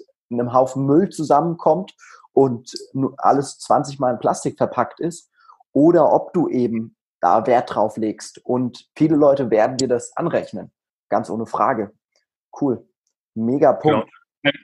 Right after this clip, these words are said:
Speaker 2: Ein Beispiel zum Beispiel, wir hatten beim, ähm, bei der ersten Auflage von Unbox Live, dem Buch von Tobias Beck, was letztes Jahr erschienen ist,
Speaker 1: Mhm.
Speaker 2: hat der Verlag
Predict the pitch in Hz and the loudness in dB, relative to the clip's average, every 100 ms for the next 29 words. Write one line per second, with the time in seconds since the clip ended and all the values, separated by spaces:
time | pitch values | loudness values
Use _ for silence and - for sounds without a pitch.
0 | _ _ _ - 131 139 151 170 156 147 | _ _ _ -2 2 2 2 0 2 2
1 | 147 156 147 - 143 120 139 139 131 - | 2 2 0 -2 0 2 2 -2 -4 -2
2 | 131 127 123 - 127 117 117 110 107 _ | 0 2 0 -4 -2 0 0 -2 -10 _
3 | - - - - _ - 110 107 107 104 | -20 -20 -20 -20 _ -6 -2 0 0 -2
4 | - 107 120 - - 123 123 123 - 117 | -2 0 0 0 0 0 0 -2 -4 -6
5 | - 110 113 123 120 - 117 113 120 117 | -2 0 2 2 0 -4 -4 -2 -2 -2
6 | 113 - 113 131 156 - - - 117 113 | -2 -2 0 0 0 -6 -14 -6 -4 -2
7 | 120 123 123 117 110 104 104 107 107 - | 0 -2 -2 -4 -2 -4 -4 -4 -4 -2
8 | 135 - - _ _ _ _ _ - 110 | -2 -4 -14 _ _ _ _ _ -14 -2
9 | 120 120 - 117 110 - 117 113 113 139 | 0 0 2 2 2 0 0 -2 0 0
10 | 190 - - 101 - - 104 202 190 _ | -2 -6 -10 -6 -6 -8 -12 -12 -14 _
11 | _ 185 - _ _ _ 269 147 _ _ | _ -20 -20 _ _ _ -18 -18 _ _
12 | _ - 104 104 104 127 - | _ -10 -4 2 2 2 -4